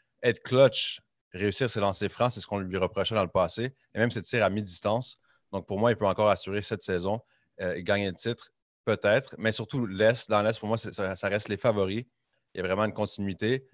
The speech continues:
On a aussi le Big Three, Chris Middleton et Jrue Holiday sont bien entourés. Malheureusement, par contre, il y a une blessure, là. Pat Connaughton est blessé et, euh, Grayson Allen en ce moment aussi.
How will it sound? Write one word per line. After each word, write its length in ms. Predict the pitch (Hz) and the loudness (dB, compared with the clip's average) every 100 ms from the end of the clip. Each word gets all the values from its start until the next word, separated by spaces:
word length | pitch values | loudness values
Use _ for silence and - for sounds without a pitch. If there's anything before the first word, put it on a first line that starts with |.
| - _ | -20 _
On 100 | 92 | -8
a 20 | 92 | -8
aussi 160 | - | -4
le 80 | 98 | -2
Big 220 | 90 92 | -2 -4
Three, 200 | - 110 | -4 -4
Chris 220 | - 110 - | -2 -4 -2
Middleton 520 | 101 92 95 104 98 - | 0 0 0 -4 -4 -8
et 180 | 98 - | -10 -10
Jrue 220 | 87 98 | -10 -2
Holiday 340 | 98 92 92 107 | -2 0 -2 -2
sont 160 | 90 | -4
bien 180 | 85 113 | -2 0
entourés. 480 | 110 - 90 98 127 _ _ _ _ | 0 -2 -6 -6 -6 _ _ _ _
Malheureusement, 640 | 95 120 135 113 107 127 | 2 6 6 6 4 4
par 100 | 107 | 2
contre, 160 | - 117 | 0 -4
il 40 | |
y 20 | |
a 20 | 101 | -2
une 80 | |
blessure, 380 | 92 92 120 117 | -2 -2 -2 0
là. 160 | 104 95 | 2 2
Pat 200 | 110 107 | 2 0
Connaughton 460 | 107 98 117 117 - | 0 -2 -2 -4 -6
est 120 | 95 | -8
blessé 520 | 90 98 90 104 127 - _ _ _ | -2 -2 -2 -4 -6 -10 _ _ _
et, 160 | 123 123 | 0 2
euh, 100 | 101 | 2
Grayson 300 | 98 107 113 | 2 0 2
Allen 160 | 101 107 | 2 2
en 80 | |
ce 100 | 95 | 0
moment 180 | 95 98 | -2 -2
aussi. 320 | 92 - 131 | -2 -4 -8